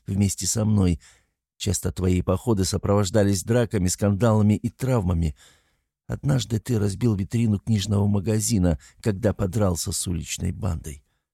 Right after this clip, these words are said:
Они пристали к нам в темном переулке и потребовали денег. Мы, кажется, возвращались от Эрика. Ты был не в том настроении, чтобы легко отступить, а главное, тебе с трудом удавалось воздерживаться от драк с людьми,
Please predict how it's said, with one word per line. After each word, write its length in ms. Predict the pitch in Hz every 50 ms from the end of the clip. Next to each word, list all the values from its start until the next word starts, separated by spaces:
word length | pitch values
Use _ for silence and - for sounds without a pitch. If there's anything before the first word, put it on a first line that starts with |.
| _ _ _ _ _ _ _ _ _
Они 260 | - - 90 92 92 -
пристали 540 | - - 90 87 - - - - 90 90
к 140 | - - -
нам 200 | 95 87 85 85
в 100 | 82 -
темном 340 | - 92 87 85 90 90 85
переулке 680 | - 101 92 101 107 117 127 101 - - 104 90 76 - - - -
и 100 | 113 110
потребовали 640 | - 110 - - 120 131 113 110 107 113 113 107 117
денег. 480 | 107 120 110 82 73 76 - - _ _ - - - - -
Мы, 260 | 147 160 151 139 123
кажется, 460 | - - - 120 127 117 - - 117
возвращались 680 | 110 117 107 117 113 117 107 - 120 110 98 98 - -
от 160 | 107 - -
Эрика. 400 | 98 87 - - - - 71 - _ _ _ _ _ _ _ _ _ _ _ _ -
Ты 140 | - 156 139
был 340 | 143 147 135 123 107 95 80 - -
не 160 | 101 110 110
в 100 | 98 -
том 180 | - 117 101 98
настроении, 580 | 98 98 - 113 107 110 117 135 127 107 98
чтобы 280 | 92 - - 110 101 107
легко 300 | 104 107 - - 117 101
отступить, 520 | 101 - - - 131 107 - 156 139 -
а 60 | 123
главное, 460 | 104 98 123 131 135 120 117 117 117 110
тебе 300 | - 123 113 113 120 113
с 100 | - -
трудом 360 | - 110 110 123 131 123 113
удавалось 500 | 107 110 107 113 120 110 104 95 - - - - -
воздерживаться 880 | - 110 120 117 95 73 131 127 107 95 120 117 104 107 - - 127 120
от 300 | - - 107 110 104 98
драк 280 | - 123 117 110 101 -
с 100 | - -
людьми, 500 | 110 110 104 95 120 135 151 135 104